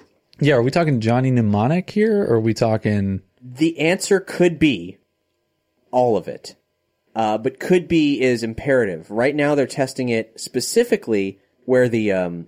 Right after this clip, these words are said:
Speaker 2: where the, the existing market is, and that is people
Speaker 1: Maybe it's like Phenomenon.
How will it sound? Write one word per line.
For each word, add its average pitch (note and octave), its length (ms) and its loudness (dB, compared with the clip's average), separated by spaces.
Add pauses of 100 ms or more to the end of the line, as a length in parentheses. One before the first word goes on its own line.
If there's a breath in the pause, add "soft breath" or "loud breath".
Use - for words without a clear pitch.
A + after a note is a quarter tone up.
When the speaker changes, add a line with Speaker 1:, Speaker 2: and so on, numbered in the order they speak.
Speaker 2:
where A#2+ 140 0
the, G#2+ 140 0
the G2+ 360 -4
existing A#2 500 -2
market C3 320 -2
is, F#2 220 0
and A2+ 140 -4
that C3+ 100 0
is B2+ 120 -2
people A#2 340 0
Speaker 1:
Maybe C#3 220 2
it's D3+ 140 -2
like C#3 140 0
Phenomenon. G#2+ 1080 -2